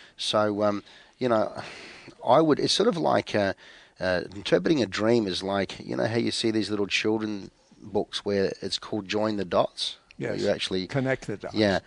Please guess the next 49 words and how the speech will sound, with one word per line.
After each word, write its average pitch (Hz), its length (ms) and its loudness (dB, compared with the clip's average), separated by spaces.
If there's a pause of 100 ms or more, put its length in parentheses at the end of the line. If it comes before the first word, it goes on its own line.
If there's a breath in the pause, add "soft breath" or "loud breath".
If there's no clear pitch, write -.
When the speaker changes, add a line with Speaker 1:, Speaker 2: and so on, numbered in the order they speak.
(300 loud breath)
Speaker 1:
When 127 140 2
you 160 100 8
actually 127 280 4
have 117 180 2
all 123 140 2
the 117 80 2
metaphors 104 760 0
come 107 260 -4
together, 92 520 0 (540 loud breath)
and 95 140 -8
when 107 120 -4
you 107 100 -2
ask 104 220 2
the 101 80 -6
Holy 107 240 -2
Spirit 104 340 -2
to 92 40 -8
bring 104 260 -4
it, - 100 -8 (320)
bring 101 380 -6
the 98 80 -6
metaphors 95 480 -4
together, 95 460 0
it's, - 200 -6 (140)
you 104 140 -10
start - 320 4
to - 80 -10
see 110 220 -2
the 82 100 -8
picture - 540 -6 (100)
come 98 180 -4
in 90 140 -10
place. - 560 -4
Speaker 2:
That, 220 240 -2
that 233 180 -2
has 247 220 -2
to 151 100 -4
be 175 180 -2
a 113 80 -6 (140)
very 151 540 -4
exciting, 165 800 -6
rewarding 127 880 -4
moment 196 480 -2
Speaker 1:
It 101 120 -2
is, 110 220 4
Speaker 2:
when 135 140 -2
that 113 140 -2
Speaker 1:
yeah. 104 80 0
Speaker 2:
happens. - 520 -6